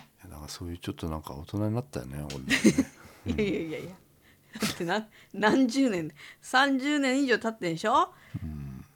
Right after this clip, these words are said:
Speaker 2: ドラえもん見てた時からさ。
Speaker 1: 懐かしいね。あれはもう
Speaker 2: 懐かしいね。
Speaker 1: ほんと、もう家でね。
Speaker 2: 何年生？
Speaker 1: いや、
Speaker 2: さ-、
Speaker 1: 何年生だろうな。
Speaker 2: 三年生とか。
Speaker 1: 結構だから、それリアルタイムで見てたような気がするよ、俺。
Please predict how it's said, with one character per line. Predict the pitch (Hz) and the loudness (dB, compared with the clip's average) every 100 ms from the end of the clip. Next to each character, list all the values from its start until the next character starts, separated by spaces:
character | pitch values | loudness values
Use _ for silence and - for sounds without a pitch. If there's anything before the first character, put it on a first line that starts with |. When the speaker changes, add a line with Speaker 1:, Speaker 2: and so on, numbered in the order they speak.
| _ | _
Speaker 2:
ド | 175 | -10
ラ | 165 | -8
え | 156 | -6
も | 156 | -6
ん | 156 | -6
見 | 156 | -6
て | - | -6
た | 147 | -8
時 | 143 151 - | -6 -10 -10
か | 165 | -12
ら | 147 | -12
さ。 | - - 160 147 - - - _ _ _ _ _ _ | -8 -2 -2 -2 -8 -14 -20 _ _ _ _ _ _
Speaker 1:
懐 | 95 95 - | -6 -6 -2
か | 135 | 0
し | 143 | 0
い | |
ね。 | 92 80 - _ _ | 0 -2 -8 _ _
あ | 107 | -2
れ | 107 | 0
は | 110 | 2
も | |
う | 107 | 2
Speaker 2:
懐 | 92 | 2
か | |
し | |
い | 95 | 2
ね。 | 117 | 0
Speaker 1:
ほ | 117 | -2
ん | |
と、 | - 110 104 - | 0 2 2 -2
も | 117 101 78 | -8 -6 -6
う | 78 | -8
家 | - - 101 104 | -10 -4 2 4
で | 95 67 | 2 -2
ね。 | 65 80 _ _ _ _ _ - | -8 -14 _ _ _ _ _ -10
Speaker 2:
何 | 190 190 | -4 -2
年 | 190 180 | -2 -2
生？ | 170 147 - _ _ _ _ _ | -6 -14 -14 _ _ _ _ _
Speaker 1:
い | 107 | -12
や、 | - | -8
Speaker 2:
さ-、 | 95 | -8
Speaker 1:
何 | 92 98 131 | -6 0 4
年 | 143 156 | 6 4
生 | 175 180 | 4 6
だ | |
ろ | 85 | 4
う | |
な。 | 82 | 4
Speaker 2:
三 | |
年 | 80 | -2
生 | 80 78 76 | -2 -2 -4
と | |
か。 | - _ _ _ | -10 _ _ _
Speaker 1:
結 | - 208 - | -2 -2 2
構 | 117 | 4
だ | 107 | 4
か | 92 | 2
ら、 | 90 90 | 0 0
そ | 104 | 0
れ | |
リ | 92 123 | 4 8
ア | 208 | 8
ル | 240 | 6
タ | - 349 | 6 8
イ | |
ム | 123 | 8
で | 92 | 4
見 | 98 | 2
て | - | 0
た | |
よ | 82 | -2
う | |
な | |
気 | - | 0
が | 76 | -4
す | 71 | -2
る | 76 | -2
よ、 | 82 | 0
俺。 | 76 57 | -2 -4